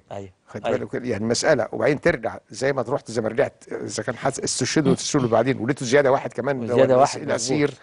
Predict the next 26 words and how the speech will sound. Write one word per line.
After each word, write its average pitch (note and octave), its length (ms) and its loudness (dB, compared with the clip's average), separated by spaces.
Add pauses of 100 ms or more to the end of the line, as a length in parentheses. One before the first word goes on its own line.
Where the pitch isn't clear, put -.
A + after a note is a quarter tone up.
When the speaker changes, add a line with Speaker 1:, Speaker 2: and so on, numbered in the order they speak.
(100)
Speaker 1:
أيوة. G#2+ 200 0 (440)
أيوة. G#2 160 -2 (840)
Speaker 2:
دي D#3+ 180 2
مسألة F#3+ 320 2
كانت C3+ 580 -2 (600)
هنا G#3+ 240 6
بقى، E3+ 140 0
أنا C3 260 -6
عايز D#3 380 -8
أسأل C3+ 340 -2
هنا D3+ 100 0
برضو D3+ 220 0
عشان C3 280 -2
إخواننا B2 460 -4 (1600)
نسأل. B2 320 0 (380)
مثل G3 220 2
هذه E3+ 140 2
الأمور F3+ 340 -6
ما D3+ 100 -6
بتبقاش - 600 -6 (180)
من B2 120 -2
فوق E3 220 -2
لتحت - 400 -2
أوامر C3 400 0
وبس، A#2 300 -2
إنما C#3 280 0